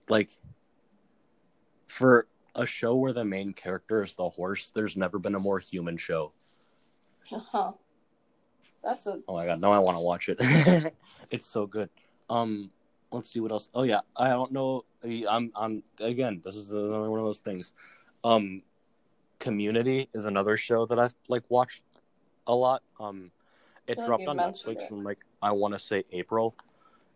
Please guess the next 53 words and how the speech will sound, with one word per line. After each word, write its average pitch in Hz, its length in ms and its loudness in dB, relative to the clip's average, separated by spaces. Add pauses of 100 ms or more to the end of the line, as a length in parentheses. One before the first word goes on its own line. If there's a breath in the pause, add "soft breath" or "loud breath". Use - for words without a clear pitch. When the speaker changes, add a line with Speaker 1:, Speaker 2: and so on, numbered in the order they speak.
(100)
Speaker 1:
and, 110 160 0
like, 110 180 0
I 101 80 2
started 104 540 -4
it, 107 180 -2
and 101 80 -8
I 101 60 -6
was 104 180 -6
just - 140 -10
like, 104 200 0 (300)
"This 117 380 0
is 117 200 -2
literally 104 300 0
the 98 100 -4
most 98 320 -2
generic 95 560 0
sitcom 90 640 -4
I've 90 260 -4
ever 92 240 -4
seen 90 220 -4
in 85 120 -4
my 85 120 0
life. 85 360 -2
This 107 200 -2
is, 98 180 -4
like, 95 280 2
a 92 100 -2
caricature 92 760 -4
of 85 160 -10
a 90 40 -4
sitcom." 80 640 -6 (840 soft breath)
And 120 200 2
then, 123 180 0
like, 127 240 2 (340)
I 113 120 6
kinda, 120 260 -6
like, 113 220 -4
got 107 180 -2
a 107 40 -10
few 113 180 -6
more 104 120 -2
episodes 104 420 -6
into 98 260 -2
it, - 20 -4
and, 107 80 -8
like, 107 160 -10
by 107 100 -2
the 104 100 -6
end 101 100 -8
of 107 100 -10
season 107 360 -4
one, 92 280 -2
I 98 200 -4